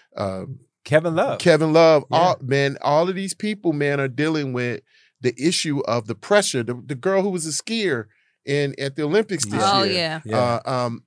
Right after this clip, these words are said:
Speaker 2: I
Speaker 1: um,
Speaker 2: forget her
Speaker 1: it's,
Speaker 2: name.
Speaker 1: it, I ca-, I'm, I'm, I'm, I'm trying to remember her name,
Speaker 2: Mm.
Speaker 1: Misha something or other. You
Speaker 2: Mm.
Speaker 1: know, bro,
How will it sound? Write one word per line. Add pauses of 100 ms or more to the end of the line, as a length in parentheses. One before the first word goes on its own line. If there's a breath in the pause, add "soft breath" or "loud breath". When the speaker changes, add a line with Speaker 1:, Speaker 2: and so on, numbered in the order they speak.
Speaker 2:
I
Speaker 1:
um,
Speaker 2:
forget
her
Speaker 1:
it's,
Speaker 2:
name.
Speaker 1:
it,
I
ca-,
I'm,
I'm,
I'm,
I'm
trying
to
remember
her
name,
Speaker 2:
Mm.
Speaker 1:
Misha
something
or
other.
You
Speaker 2:
Mm.
Speaker 1:
know, (340 loud breath)
bro,